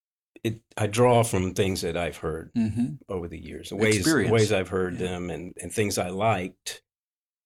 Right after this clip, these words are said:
Speaker 1: and the ways that those were arranged and put together.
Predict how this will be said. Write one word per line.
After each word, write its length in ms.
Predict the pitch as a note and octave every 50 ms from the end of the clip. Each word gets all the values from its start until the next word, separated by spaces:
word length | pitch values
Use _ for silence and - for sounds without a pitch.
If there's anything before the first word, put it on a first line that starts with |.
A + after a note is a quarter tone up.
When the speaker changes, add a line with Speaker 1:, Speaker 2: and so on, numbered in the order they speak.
| _ _ -
Speaker 1:
and 480 | - F#2 F2+ F2 F2 E2+ E2 E2+ E2 D#2+ - -
the 100 | F#2+ F2+
ways 540 | F2 F#2+ F#2 F#2+ F#2+ F2 F2 - - - - _ _ _ _ _ _ _ _ -
that 160 | - E2 -
those 240 | - A2+ A#2+ B2+ A#2
were 220 | G#2 F2+ E2+ E2
arranged 520 | D#2+ E2 E2 D#2+ E2 E2+ F2+ F#2+ G2 - -
and 180 | D#2 E2 F2+ - _ _ -
put 160 | - G2 -
together. 480 | - D#2+ - D2 C#2+ D#2 E2 E2+ -